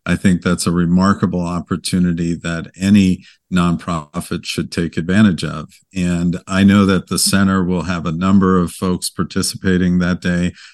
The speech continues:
I'm excited to see who they connect with and, and what they learn, because the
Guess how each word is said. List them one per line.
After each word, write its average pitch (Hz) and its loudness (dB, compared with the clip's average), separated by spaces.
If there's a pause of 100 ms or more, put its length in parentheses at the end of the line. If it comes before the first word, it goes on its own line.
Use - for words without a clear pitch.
(120)
I'm 82 -2
excited 95 2
to 90 -2
see 98 0
who 95 2
they 95 2
connect 92 -2
with 92 -2 (460)
and, 85 -2
and 87 -2
what 92 0
they 92 4
learn, 95 4
because 92 0
the 92 -2